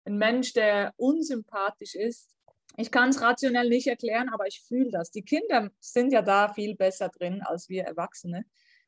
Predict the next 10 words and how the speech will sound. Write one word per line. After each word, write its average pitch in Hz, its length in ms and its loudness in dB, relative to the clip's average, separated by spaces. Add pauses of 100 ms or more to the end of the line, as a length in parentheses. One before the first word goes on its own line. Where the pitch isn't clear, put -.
Aber 208 160 -2
das 220 160 0
ist 226 200 -2
eine 226 100 -2
Frage, 226 340 0
die 226 100 -6
ich 214 140 -10
so 233 160 4
oft 233 280 0
gestellt 226 500 -2